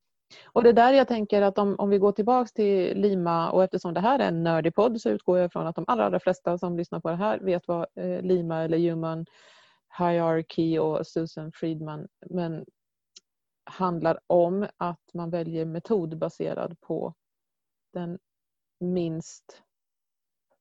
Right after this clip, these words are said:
integritetskränkande och mest positiva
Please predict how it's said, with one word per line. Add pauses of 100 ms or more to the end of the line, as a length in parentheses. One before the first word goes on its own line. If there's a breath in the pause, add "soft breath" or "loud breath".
(140)
integritetskränkande
och
mest
positiva